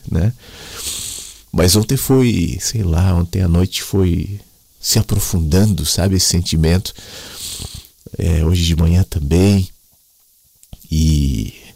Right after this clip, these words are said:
e eu não, e não, assim, claro, né? Tô, tô, não tô descontrolado, né?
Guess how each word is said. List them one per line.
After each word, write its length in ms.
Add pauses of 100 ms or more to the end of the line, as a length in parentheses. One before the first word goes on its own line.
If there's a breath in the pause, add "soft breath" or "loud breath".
(800 loud breath)
e 180
eu 80
não, 180
e 140
não, 160 (580)
assim, 320
claro, 440 (100)
né? 200 (400)
Tô, 160 (180)
tô, 120 (140)
não 140
tô 140
descontrolado, 960
né? 220